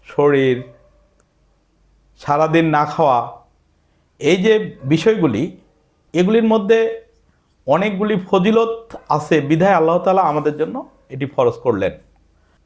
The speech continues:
আজ রমজান মাস এলেই আমরা বিভিন্ন রকম মার্কেট বা বিভিন্ন রকম,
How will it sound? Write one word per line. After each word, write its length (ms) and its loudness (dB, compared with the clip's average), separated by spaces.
আজ 280 2
রমজান 760 0
মাস 360 0
এলেই 440 0
আমরা 280 0
বিভিন্ন 400 2
রকম 600 -2
মার্কেট 720 0
বা 140 2
বিভিন্ন 500 0
রকম, 520 0